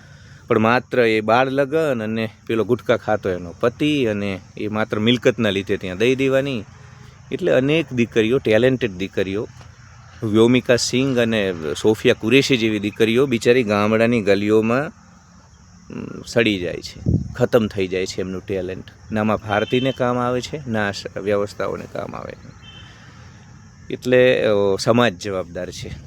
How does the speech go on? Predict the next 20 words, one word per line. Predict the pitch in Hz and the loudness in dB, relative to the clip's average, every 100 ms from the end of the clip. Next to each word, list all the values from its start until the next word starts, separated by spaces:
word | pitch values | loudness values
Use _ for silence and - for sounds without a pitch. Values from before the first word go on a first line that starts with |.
| - 104 | -14 -6
મિલકત | 104 113 120 | -4 0 -2
જોઈ | 104 104 117 | -2 -2 0
એને | 113 107 | 2 0
સગું | 110 113 107 113 | -2 -2 -2 -2
કરવાની | 110 110 110 | 0 0 0
જે | 104 | 0
મનોવૃત્તિ | 98 101 110 110 110 - 113 | 0 0 -2 -2 -6 -6 -6
છે | - 165 | -4 -6
ને, | 151 - - - - - - | -8 -14 -20 -20 -18 -16 -4
સાહેબ, | 170 | -2
મને | 127 117 139 127 | 0 0 0 0
નફરત | 104 107 123 117 - - - | -2 -2 2 0 0 -14 -4
થાય | 110 160 | -2 -2
કે | 135 131 113 - | -2 0 0 -2
તમે | 110 107 123 | -4 0 0
યાર, | 117 104 117 117 | 0 0 0 0
અ, | - - - - - | -4 -8 -8 -8 -6
કોઈ | 117 123 131 | 2 6 6
વૈચારિક, | 107 113 - 117 113 - - | 6 2 2 2 2 -4 -2
અ, | 113 104 95 87 | 2 4 4 0